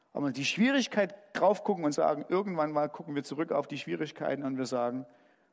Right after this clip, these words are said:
Du hast sie benutzt, um mich zu formen, um mich zu gestalten und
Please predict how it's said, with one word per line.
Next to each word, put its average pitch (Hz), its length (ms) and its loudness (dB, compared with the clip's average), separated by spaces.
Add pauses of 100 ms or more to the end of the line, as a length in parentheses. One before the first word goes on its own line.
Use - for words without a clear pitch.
(140)
Du 113 140 -12
hast 117 260 -8
sie 110 100 -6
benutzt, 120 720 -4
um 123 180 -6
mich 117 220 -8
zu - 140 -16
formen, 143 720 -2
um 123 140 -6
mich 127 140 -4
zu 131 140 -8
gestalten 160 800 0 (300)
und - 160 -6